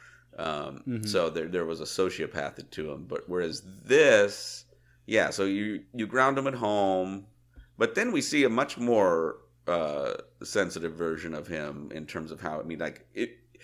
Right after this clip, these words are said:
Speaker 1: it's interesting how they, they, they managed the interaction with Ten, because,
Speaker 2: Yeah.
Speaker 1: I mean, knowing what, what it's all about, that's, that's not good for these kids. I mean, Ten's not here to have a good time. He's,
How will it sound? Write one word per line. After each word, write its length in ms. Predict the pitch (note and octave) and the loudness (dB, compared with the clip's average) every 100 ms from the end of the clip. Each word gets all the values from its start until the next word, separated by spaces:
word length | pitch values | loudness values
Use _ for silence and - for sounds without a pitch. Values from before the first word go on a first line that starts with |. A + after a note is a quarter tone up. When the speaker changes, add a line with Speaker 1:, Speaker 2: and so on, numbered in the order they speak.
| - - | -16 -4
Speaker 1:
it's 160 | - | 0
interesting 280 | C#3+ C3 B2 | 2 2 2
how 160 | G#2+ G#2 | 4 4
they, 140 | F#2+ | 4
they, 400 | F2+ F#2 F2+ F2+ F2 | 0 -2 -4 -6 -4
they 260 | F2+ E2+ - | -4 -6 -6
managed 560 | F#2+ G2 F#2+ F2 - | 0 0 0 -6 -10
the 320 | E2+ E2 D#2+ | -8 -6 -6
interaction 540 | F2 F2 E2 D#2 - D#2 | -4 -2 -2 -4 -8 -10
with 180 | D2 - | -12 -10
Ten, 560 | - G2+ D#2 D2 C#2+ - - - _ _ - | -6 -2 -2 -6 -12 -16 -20 -20 _ _ -14
because, 540 | F#2+ G#2 F#2 F2 E2+ | -8 0 2 2 0
Speaker 2:
Yeah. 200 | A2+ G#2 - _ _ _ _ - - | 2 2 -2 _ _ _ _ -4 -2
Speaker 1:
I 80 | F2+ | 0
mean, 340 | G2+ G2 F#2 - | 0 -2 -4 -6
knowing 500 | G#2 A#2 D3+ D#3 A2+ | 2 4 4 2 0
what, 320 | G#2 - - - | -2 -4 -14 -2
what 220 | G#2+ F#2+ | 0 0
it's 120 | F2+ | 2
all 200 | G#2 F2+ | 4 4
about, 680 | - G#2+ B2 F#2+ F#2 - - | 2 0 2 0 -2 -8 -2
that's, 240 | C3+ - - _ _ - _ - | -2 -2 -14 _ _ -20 _ -10
that's 140 | - | -4
not 180 | A3+ F#2+ | -2 0
good 140 | - | -2
for 100 | - | -4
these 180 | B1+ A1+ | -10 -10
kids. 440 | - - D#2+ G#2+ - | -8 -4 -4 -6 -10
I 40 | |
mean, 140 | - G2 | -8 -4
Ten's 220 | D3 D3+ | -4 -2
not 300 | G#2+ F2 - | -2 -2 -6
here 160 | - D#2+ | -6 -6
to 80 | |
have 220 | D2 D2+ - | -4 -6 -6
a 40 | |
good 260 | - D2+ - | -8 -8 -8
time. 420 | - B1+ C2+ G2 | -8 -6 -4 -4
He's, 480 | F#2+ G2 F2+ - | -4 -4 -6 -12